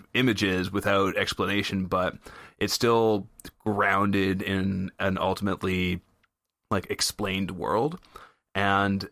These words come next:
it's, it's rare. I've, I mean, maybe this is just my own inexperience with anime in general, but I, in my experience, it's been rare to see the surrealism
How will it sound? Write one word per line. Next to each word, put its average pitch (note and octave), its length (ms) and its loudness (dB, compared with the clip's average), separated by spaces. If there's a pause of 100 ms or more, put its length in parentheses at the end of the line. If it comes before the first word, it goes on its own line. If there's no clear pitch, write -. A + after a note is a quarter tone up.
it's, - 360 -2
it's B2 200 0
rare. A#2+ 600 4
I've, G2 300 0
I A#2+ 100 4
mean, A#2+ 400 0
maybe B2+ 180 4
this G#2+ 220 0
is G2+ 120 -4
just G#2 240 0
my G2 200 2
own G2 320 2
inexperience F#2+ 720 -2
with F#2+ 140 -4
anime G2 280 0
in F#2 320 -2
general, G2 560 0
but F2+ 240 -2 (180)
I, G#2 220 0 (600)
in A#2+ 100 2
my A#2+ 160 4
experience, A2 680 2
it's F2 100 -4
been F#2+ 500 -2
rare G#2 300 2
to G2+ 100 -6
see G2 460 0
the F#2 140 -2
surrealism G2+ 880 0